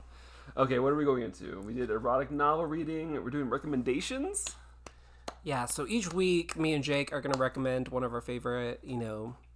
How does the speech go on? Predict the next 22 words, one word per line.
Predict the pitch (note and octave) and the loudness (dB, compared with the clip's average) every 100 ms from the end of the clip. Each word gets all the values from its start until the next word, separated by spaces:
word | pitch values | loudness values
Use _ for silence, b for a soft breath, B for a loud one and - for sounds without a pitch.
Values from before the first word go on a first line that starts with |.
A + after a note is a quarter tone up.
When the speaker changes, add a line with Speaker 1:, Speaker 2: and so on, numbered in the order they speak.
| - - - - - | -20 -20 -20 -20 -6
Speaker 2:
movies | C3+ C#3 F3+ A3+ | -2 0 -2 -4
or | |
shows, | - C3 A#2 B2 B2 | -4 -2 0 -2 -4
and | - B2 | -6 -4
then | A#2+ A#2 - B2 | -4 -6 -8 -10
our | |
favorite | - C3 C#3 | -10 -8 -8
video | B2+ A#2+ A2 | -4 -4 -4
game | A2+ A#2 | -6 -6
that | - | -8
we're | B2+ | -8
playing. | - A#2 C#3+ - B B B B B | -8 -10 -10 -12 B B B B B
Speaker 1:
And | C3 C3 B2+ | 2 4 6
the | |
last | B2+ C#3+ C#3+ | 8 8 8
episode, | C#3+ C#3+ - B2+ A#2+ | 2 -2 0 0 2
you | A#2+ | 0
did | A2 | 0
not | A2+ B2 B2+ | 2 2 2
do | C#3+ | 0
a | |
video, | C3+ A#2+ A#2 G#2+ | 2 2 2 0